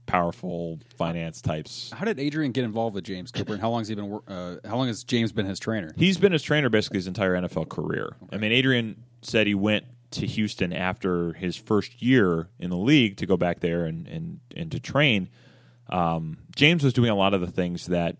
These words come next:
Speaker 1: Adrian did in college, at, and he said a, a lot of the reason he went to Oklahoma and picked Oklahoma over Texas, which was a pretty big deal at the time, was that they had the type of strength program that he really bought into. So he was looking for a guy that could do some of the same things he did at Oklahoma.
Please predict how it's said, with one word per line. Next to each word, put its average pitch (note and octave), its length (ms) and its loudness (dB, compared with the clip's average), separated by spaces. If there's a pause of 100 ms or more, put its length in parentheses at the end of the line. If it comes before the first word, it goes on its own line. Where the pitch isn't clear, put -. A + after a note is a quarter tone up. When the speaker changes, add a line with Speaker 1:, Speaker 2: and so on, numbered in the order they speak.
Speaker 1:
Adrian F#2 340 0
did E2+ 140 0
in E2 80 -8
college, F2 520 0
at, E2 140 -2 (380)
and E2+ 100 -4
he F#2 60 -4
said F#2 180 2
a, D#2+ 60 0
a E2+ 200 0
lot A#2+ 180 6
of A2+ 40 -2
the G#2+ 80 0
reason G#2+ 200 -4
he G2+ 40 -6
went F#2+ 140 -6
to - 60 -2
Oklahoma G#2 460 -4
and D#2+ 140 -4
picked C#3 180 0
Oklahoma F2 500 -4
over F2+ 240 -2
Texas, - 500 -4 (960)
which G#2+ 140 -4
was G2+ 140 0
a F2+ 60 -6
pretty G2 160 2
big F#2 140 2
deal F#2+ 120 2
at E2+ 80 -6
the - 60 -10
time, A2+ 360 -2
was E2+ 160 -8
that F2 220 -2 (500)
they G2+ 140 4
had G#2+ 160 0
the F#2+ 80 -4
type F#2+ 220 -2
of E2 60 -4
strength C#3 280 -4
program E2 460 -2
that D#2+ 180 -4 (300)
he G2+ 200 -4
really F2 240 2
bought E2+ 240 2
into. F2 380 -4
So F#2 160 -6
he A2 100 -2
was C3 180 -2
looking A#2 180 -2
for G2+ 120 -4
a F#2 40 0
guy F#2 180 0
that F2 100 -4
could F2+ 140 -8
do F2+ 100 -4
some F#2+ 180 -4
of F2 60 -6
the E2+ 80 -8
same F2+ 240 -6
things F2 300 -6
he F2+ 100 -8
did F#2 160 -2
at F2+ 80 -2
Oklahoma. F#2 560 -4